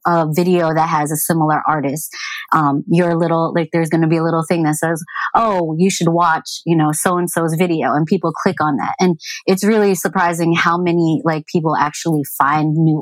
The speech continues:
artists that way. And so, you know, with, like, when you send in your videos and when you, like, you know, come to us for that promo, we will be, like, putting that stuff in there and making sure that, you know, you get those eyeballs that you're,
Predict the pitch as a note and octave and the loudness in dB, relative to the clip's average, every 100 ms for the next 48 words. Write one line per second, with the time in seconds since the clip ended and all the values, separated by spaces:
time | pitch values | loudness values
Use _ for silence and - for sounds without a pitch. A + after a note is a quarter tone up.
0 | - C#3 F3+ F#3+ A3 A3 A#3+ B3 B3+ - | -2 -2 -2 -2 -2 0 0 0 -2 -8
1 | - - _ F#3 F#3 G3+ F3+ F3+ F#3 D#3 | -20 -20 _ -2 0 0 0 2 2 2
2 | D3+ - F#3+ F3+ E3 - _ - E3 D#3 | 0 -4 -2 0 -2 -8 _ -4 -2 0
3 | F3 F3+ F3 E3+ E3 D#3+ E3 D3+ D3+ D3+ | 2 2 2 0 -2 0 2 0 0 0
4 | C#3+ C#3+ D3 D#3 E3 E3+ E3+ D#3 D3+ D#3 | -2 0 0 2 2 4 2 2 -2 0
5 | D#3 C#3 C3 _ - - E3 D#3+ - D#3+ | 0 0 -2 _ -2 0 0 0 0 2
6 | D3+ - - E3 D#3+ D3 - - E3+ D#3 | 0 -4 -2 0 2 0 -2 -2 2 2
7 | D3+ - - - - F3 G3+ F3 F3 E3 | 0 -4 -10 -4 2 4 6 4 2 2
8 | E3 E3 - E3+ D#3 - F#3 E3 D#3+ D3+ | 2 2 0 -2 -2 -2 0 2 2 0
9 | - - D#3+ D#3 E3 D#3 D3+ D3 D#3 D#3+ | -8 -4 -2 0 2 2 2 4 4 2
10 | D#3+ D#3 E3 D#3 D#3+ - D#3 D#3 E3+ E3+ | 2 0 0 -2 0 0 2 2 0 0
11 | E3+ - - D3+ D#3 D#3 E3+ D#3+ D3 D3+ | 0 -2 -2 -2 0 0 0 0 -2 -2
12 | D#3 - F3+ F3 | -4 -2 -2 -2